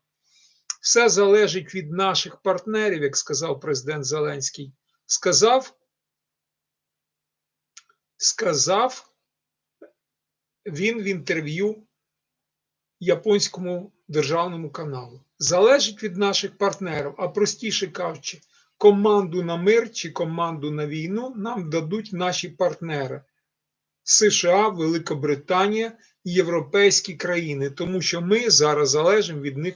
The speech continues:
повністю. Фінансово залежимо, в військовому плані залежимо, в економічному плані залежимо. І якщо забрати зараз допомогу країн Є С і країн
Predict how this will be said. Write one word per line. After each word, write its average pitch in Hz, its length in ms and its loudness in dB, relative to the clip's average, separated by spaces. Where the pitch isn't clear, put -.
повністю. 156 680 -6
Фінансово 214 760 2
залежимо, 170 680 0
в 165 60 -8
військовому 202 640 8
плані 180 400 -2
залежимо, 160 580 -2
в 160 120 -8
економічному 185 760 -4
плані 143 340 -8
залежимо. 131 500 -6
І 185 60 0
якщо 190 360 4
забрати 170 580 0
зараз 151 380 -2
допомогу 151 600 -4
країн 170 440 -4
Є 156 340 -6
С - 420 -2
і 185 280 -4
країн 180 720 -2